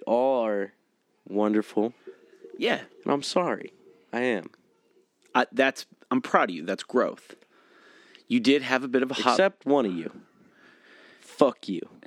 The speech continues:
Speaker 2: Oh, that doesn't count.
Speaker 1: Okay.
Speaker 2: That's what
Speaker 1: Well, it
Speaker 2: landed
Speaker 1: kinda
Speaker 2: you
Speaker 1: counts.
Speaker 2: here, brother. <laughs> That's not the one I'm talking about.
Speaker 1: The rest of them, though, I think they're all okay.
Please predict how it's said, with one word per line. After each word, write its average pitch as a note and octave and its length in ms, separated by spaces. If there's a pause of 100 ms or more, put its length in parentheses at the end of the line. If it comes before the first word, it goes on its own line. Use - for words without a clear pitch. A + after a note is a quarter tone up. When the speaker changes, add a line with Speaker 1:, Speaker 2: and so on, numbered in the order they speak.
(3750)
Speaker 2:
Oh, F#3 220 (380)
that A#3 160
doesn't B3+ 300
count. G#3 440 (360)
Speaker 1:
Okay. G#3+ 340
Speaker 2:
That's G3 220
what C#4 120
Speaker 1:
Well, G#3 120
it G3+ 40
Speaker 2:
landed G3 260
Speaker 1:
kinda G3+ 160
Speaker 2:
you E3 80
Speaker 1:
counts. B2 80
Speaker 2:
here, C3 160
brother. C#3 440 (500)
<laughs> - 1400
That's A3 300
not D#4 180
the C#4 80
one B3 180
I'm C4 160
talking B3 400
about. C3 440
Speaker 1:
The D3+ 80
rest A3+ 280
of G#3+ 60
them, A#3 120
though, A#3 120
I F#3+ 100
think F#3+ 220
they're B2+ 160
all G2 140
okay. F#2+ 340